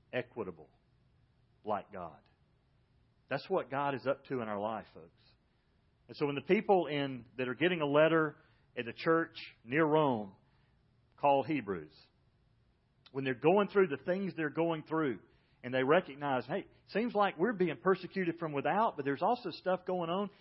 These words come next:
Seems like God's doing this." The writer of Hebrews is trying to encourage them, "Hey, don't,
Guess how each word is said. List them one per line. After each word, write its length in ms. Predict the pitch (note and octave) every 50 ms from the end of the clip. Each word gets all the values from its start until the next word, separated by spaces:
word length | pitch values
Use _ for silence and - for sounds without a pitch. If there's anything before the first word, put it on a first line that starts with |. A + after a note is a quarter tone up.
| _ _ -
Seems 220 | - F#3+ G#3+ F3+
like 180 | A3+ A3+ F#3+ E3+
God's 300 | F#3+ G#3 A#3 B3+ A#3+ G3
doing 260 | D#3+ D#3+ C3+ A2+ G2
this." 340 | F#2+ - - - _ _ _ _ _ _ _ _ _ _ _ _ _ _ _ _ _ _ _ _ _ _ _ _ _ _ _ _ _ _ _ _ _ _ _ _ _ _ _ _ _ _ _ _ _ _
The 80 | -
writer 200 | A2 C3 D3 D3
of 60 | C#3 -
Hebrews 340 | D#3+ D#3 D3+ C#3+ C3+ A#2
is 80 | A2 G2+
trying 260 | - - C#3 C3 B2+
to 60 | A#2+
encourage 440 | A2+ A2 - - D3 C#3 B2 A2+ G#2 G#2
them, 160 | G#2 F2+ F2+
"Hey, 140 | A#2 A2+ F#2+
don't, 220 | F#2 G#2+ A#2+ -